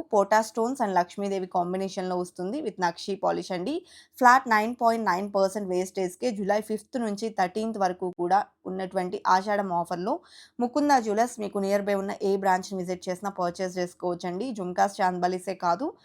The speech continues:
నక్షి జ్యువెలరీలో ఏ kind of డిజైన్‌ని పర్చేస్ చేసుకున్నా కూడా ఫ్లాట్ నైన్ పాయింట్ నైన్ పర్సెంట్ వేస్టేజ్ మాత్రమే పడుతుందండి. లోయెస్ట్ వేస్టేజ్ అన్నమాట.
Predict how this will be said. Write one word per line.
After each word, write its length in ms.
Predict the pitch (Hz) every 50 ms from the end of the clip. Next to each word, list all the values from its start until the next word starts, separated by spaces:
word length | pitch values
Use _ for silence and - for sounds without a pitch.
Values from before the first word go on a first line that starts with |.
| _ -
నక్షి 380 | 220 214 208 - - - 254 254
జ్యువెలరీలో 600 | 220 247 220 208 196 196 196 190 190 202 233 277 302 - -
ఏ 120 | 196 202 202 208 202
kind 280 | 220 202 196 185 190
of 140 | 202 208 208 202 - -
డిజైన్‌ని 520 | 180 190 180 190 - 185 196 202 208 202
పర్చేస్ 400 | 202 190 180 180 180 190 185 190
చేసుకున్నా 480 | 185 185 180 - - 180 180 180 180 175
కూడా 240 | - 185 185 233 277
ఫ్లాట్ 320 | - 220 185 175 196 -
నైన్ 240 | 190 175 170 180 190 185
పాయింట్ 300 | - 190 196 196 190 180
నైన్ 180 | 165 180 185 185
పర్సెంట్ 360 | 185 180 180 180 190 185 170
వేస్టేజ్ 380 | 175 170 170 - 190 185 175 190
మాత్రమే 440 | 170 165 165 165 - 175 185 190 185
పడుతుందండి. 640 | 185 175 165 165 - 175 175 170 165 170 180 220 240
లోయెస్ట్ 460 | 208 180 175 175 185 185 - - 208
వేస్టేజ్ 300 | 190 185 175 180 175 - - 190 180
అన్నమాట. 380 | 180 165 170 165 165 160 160